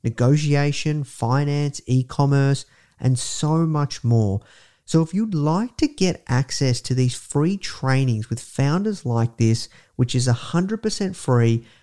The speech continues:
just go to founder dot com forward slash free. Okay, so now let's talk about today's episode.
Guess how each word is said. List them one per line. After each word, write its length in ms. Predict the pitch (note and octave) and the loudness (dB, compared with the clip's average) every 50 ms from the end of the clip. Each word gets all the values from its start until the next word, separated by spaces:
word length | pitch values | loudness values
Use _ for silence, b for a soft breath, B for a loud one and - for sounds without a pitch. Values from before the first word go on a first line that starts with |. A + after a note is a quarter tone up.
| B - | B -4
just 160 | D#3+ D#3 - | -4 0 2
go 80 | E3+ | 2
to 80 | D#3+ D3+ | 2 2
founder 480 | - - - - D3 D3 D#3 F#3 F#3+ F#3+ | -2 -4 -2 0 0 0 0 0 0 0
dot 240 | F#3+ F#3 E3+ - | 0 0 0 -2
com 380 | - - C#3 B2+ B2 B2 A#2+ - - | -2 0 2 4 4 4 2 0 -4
forward 380 | - - - B2 A#2+ B2 B2 - | -8 -6 -2 0 0 0 0 -2
slash 380 | - - - A#2+ A2+ A2+ - | -4 -4 0 0 2 0 0
free. 640 | - - - - - G#2+ G#2+ G2+ F#2 E2+ - - - _ _ _ _ _ _ - | -2 -6 -10 -4 0 2 4 4 4 2 0 -2 -6 _ _ _ _ _ _ -2
Okay, 480 | E3 E3+ F3 D#3+ D#3 D#3+ F3+ F#3+ - - | -2 0 2 2 2 2 0 -2 -6 -8
so 220 | - - - C3+ B2+ | -10 -2 2 2 4
now 340 | A#2+ A#2+ A#2+ B2+ C3 C#3+ D3+ | 4 4 4 2 2 2 2
let's 260 | D3+ D3+ D3 - - | 0 -2 -2 -4 -2
talk 240 | - C#3+ C3+ - C#3+ | -2 -2 0 -2 -2
about 320 | C3+ D3 D3 D#3 D3+ - | -2 -2 -2 -4 -4 -4
today's 360 | - B2 A#2+ A#2 A#2 A#2 A#2 | -2 0 0 2 2 2 2
episode. 600 | B2 A2+ A2+ A#2+ - - A#2+ G2+ E2+ D#2 - - | 0 -2 -2 -4 -4 -2 -4 -4 -4 -6 -10 -12